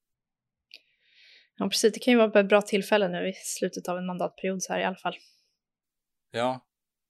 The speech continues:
Speaker 2: Ja, man håller sig med. Eh, ja, men har vi någonting mer som vi, eh, vill säga till lyssnarna, Klara? Du har,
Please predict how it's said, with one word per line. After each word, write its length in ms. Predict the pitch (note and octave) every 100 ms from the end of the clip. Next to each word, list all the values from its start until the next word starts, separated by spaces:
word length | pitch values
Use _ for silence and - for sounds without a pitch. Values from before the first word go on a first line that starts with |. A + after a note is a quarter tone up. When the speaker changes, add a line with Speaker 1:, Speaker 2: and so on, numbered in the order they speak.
| _ _ _ _ A#2+
Speaker 2:
Ja, 80 |
man 140 | B2 A#2
håller 220 | B2 A2+
sig 180 | - A2
med. 200 | - - _ _ _ _ _ - _ _ _ _ A2
Eh, 500 | A2 G#2 G#2 G2+ -
ja, 100 | A#2+
men 120 | C#3
har 140 | B2+ C#3
vi 80 |
någonting 360 | C#3 C3+ C#3 C#3+
mer 160 | C#3+ G#2+
som 240 | - A2+
vi, 420 | A#2 A2+ A2+ A2
eh, 60 | A2 - G#2+ G#2 A2+ A#2+ C3
vill 100 | B2+
säga 300 | - C#3 A#2+
till 380 | - B2 A#2+ A#2 _ _ -
lyssnarna, 500 | - - - - -
Klara? 200 | - A2
Du 120 | B2
har, 280 | B2+ G2+